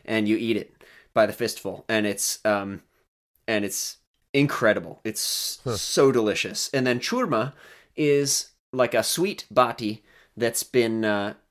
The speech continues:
Speaker 1: that's been crumbled. Well, there are a couple different kinds, but it's, it's anyway, it's a sweet. A sweet, in, in Indian sweets, there are hundreds and hundreds of different kinds of Indian sweets, but this is, uh, quite a simple one with,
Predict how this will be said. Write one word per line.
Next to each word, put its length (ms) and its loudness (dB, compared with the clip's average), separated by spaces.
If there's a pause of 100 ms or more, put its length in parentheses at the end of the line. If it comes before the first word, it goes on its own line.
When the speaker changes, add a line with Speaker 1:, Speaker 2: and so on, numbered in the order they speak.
Speaker 1:
that's 160 -6
been 160 0
crumbled. 540 0 (840)
Well, 120 2
there 100 6
are 40 2
a 20 -10
couple 220 2
different 280 -2
kinds, 240 -6
but 140 4
it's, 280 -2
it's 160 0
anyway, 260 2
it's 160 2
a 40 -4
sweet. 400 -4 (1200)
A 100 2
sweet, 320 2
in, 440 2
in 240 0
Indian 340 2
sweets, 600 -2
there 160 2
are 120 -4 (460)
hundreds 440 2
and 120 0
hundreds 300 0
of 100 -4
different 240 -2
kinds 180 -2
of 100 -4
Indian 220 -2
sweets, 240 -8
but 140 -8
this 180 -2
is, 220 -6 (280)
uh, 220 0 (200)
quite 200 4
a 40 -4
simple 360 0
one 320 0 (240)
with, 360 0